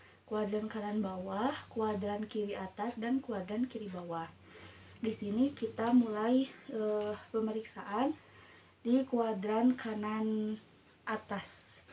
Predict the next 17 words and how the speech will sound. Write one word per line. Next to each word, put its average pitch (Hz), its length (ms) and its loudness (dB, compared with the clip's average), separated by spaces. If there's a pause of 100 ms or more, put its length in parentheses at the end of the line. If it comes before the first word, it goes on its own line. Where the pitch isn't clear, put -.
(960)
eh, 208 240 0
sekitar 214 640 -2
satu 220 240 -6
menit 208 320 0
menggunakan 233 560 2
jam 220 240 -2
tangan. 180 400 -4 (4000)
Baik, 196 400 -4
lima 226 240 0
kali 208 400 0
ya. 202 320 0 (240)
Lalu 202 400 2
lanjut 233 320 0
ke 277 240 0
kuadran 226 480 2
kanan 214 320 -4
bawah. 190 320 -2